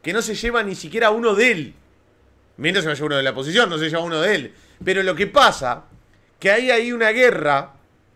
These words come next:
opereta, como funcionan ellos, por debajo de la mesa,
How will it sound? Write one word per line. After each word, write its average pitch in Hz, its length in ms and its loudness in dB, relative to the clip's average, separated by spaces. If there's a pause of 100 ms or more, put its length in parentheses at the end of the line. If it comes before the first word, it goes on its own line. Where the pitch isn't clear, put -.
(760)
opereta, 185 1000 4
como 151 220 -4
funcionan 170 460 -2
ellos, 151 560 -2
por 147 120 -2
debajo 170 300 2
de 165 80 2
la 170 100 2
mesa, 156 600 0